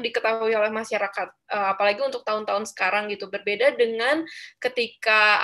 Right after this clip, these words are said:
aku mulai penelitian tahun dua ribu sebelas, ketika aku ajak orang ngobrolin tentang spirulina itu, kebanyakan masih nanya, "Itu apa ya?" gitu. Tapi kalau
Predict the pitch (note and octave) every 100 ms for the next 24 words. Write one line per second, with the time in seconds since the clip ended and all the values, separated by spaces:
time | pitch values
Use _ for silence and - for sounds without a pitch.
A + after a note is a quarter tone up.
0 | A3 B3 A#3 A3 A3 A3 G#3+ G#3+ G#3+ G#3+
1 | G#3+ G#3+ G#3+ A3 G#3+ G#3 A3+ A3 G3+ G3
2 | A#3+ E4+ - B3+ - G3 G3+ G3+ G#3+ G#3
3 | G3+ - _ _ _ _ _ _ G#3+ G#3
4 | G#3 G3+ G3 G3+ G3+ G3+ G3+ G3+ G3 G3+
5 | G3+ G3 G#3 - G3+ G3+ G3+ G3+ G#3 D4+
6 | C4 G#3 G#3 B3+ B3 - A3 G#3 G#3+ G#3
7 | C4 E4 D#4+ B3+ G3+ G#3 A#3 G3 G3 F#3+
8 | - - - A#3 D#4+ E4+ D4